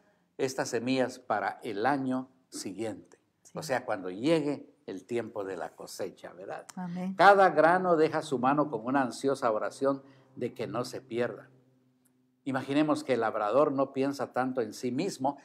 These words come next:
Speaker 1: pero sí piensa en su semilla.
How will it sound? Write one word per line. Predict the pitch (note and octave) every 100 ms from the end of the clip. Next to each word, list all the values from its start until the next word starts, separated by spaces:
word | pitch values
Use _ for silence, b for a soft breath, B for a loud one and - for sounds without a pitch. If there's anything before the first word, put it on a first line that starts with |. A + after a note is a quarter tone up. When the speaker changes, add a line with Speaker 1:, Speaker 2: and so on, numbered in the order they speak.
| B -
Speaker 1:
pero | B2 A2+
sí | - D3 C#3+
piensa | - G#3 B3 F3+ E3 F3
en | C3+ A2+
su | A2 - G3
semilla. | - G#2 A2+ D3+ C#3+ G#2+